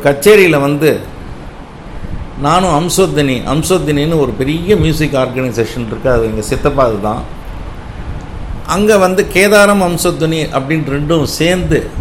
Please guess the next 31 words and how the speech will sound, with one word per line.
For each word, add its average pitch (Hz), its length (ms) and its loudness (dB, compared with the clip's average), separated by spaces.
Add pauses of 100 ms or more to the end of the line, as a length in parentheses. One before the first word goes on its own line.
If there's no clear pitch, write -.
(320)
ஒரு, 127 580 0 (680)
ஒரு 139 220 -4
கச்சேரி 139 440 2
எம் 131 160 -2
டி 156 100 2
ராமநாதனுக்காக 139 840 2
கொடுத்தோம். 113 320 -4
நான் 135 160 -4
I 139 120 0
am 139 160 -2
the 123 240 0
fan 160 200 4
of 139 140 2
எம் 131 160 2
டி 156 100 2
ராமநாதன், 101 480 -2 (100)
ரொம்ப 147 180 -2
பிடிக்கும் 127 340 -4
எனக்கு. 87 320 -4 (1300)
So, 196 300 4
அப்படி 156 200 0
இருக்கும்போது 165 840 2
தடால்னு 185 460 6
கூப்பிட்டு, 156 320 2
"எம் 160 160 2
டி 196 80 8
ராமநாதன் 160 380 4
மாதிரி 147 260 2
பாடுவான் 151 440 6
இவன்" 117 140 0
அப்படின்னு 113 320 -2